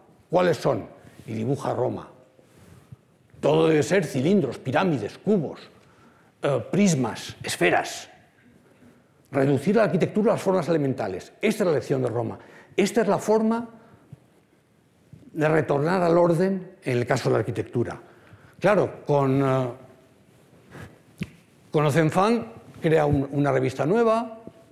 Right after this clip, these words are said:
Esprit Nouveau, donde compara los coches con los templos griegos y dice, "Hay tanta belleza en un coche como en un templo griego". Esto tiene algo de perfume futurista, pero en su caso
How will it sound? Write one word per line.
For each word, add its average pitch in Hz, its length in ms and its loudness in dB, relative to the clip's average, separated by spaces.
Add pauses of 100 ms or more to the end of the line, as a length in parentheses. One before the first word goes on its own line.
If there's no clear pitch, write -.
Esprit - 300 -2
Nouveau, 202 400 4
donde 127 580 -4
compara 143 1080 -2
los 113 200 -4
coches 160 460 0
con 139 140 -6
los - 140 -6
templos 113 380 -4
griegos 196 460 2
y 143 80 0
dice, 113 360 -2
"Hay 123 180 0
tanta 131 800 -4
belleza 131 420 0
en 127 80 2
un 127 100 0
coche 143 280 -2
como 113 180 -2
en 120 40 -2
un 113 80 -4
templo 117 260 0
griego". 151 400 0
Esto - 200 -10
tiene 110 280 -6
algo 117 340 -2 (200)
de 117 100 0
perfume 131 380 0
futurista, 175 680 0 (380)
pero 143 140 4
en 147 80 4
su - 160 -2
caso 214 420 0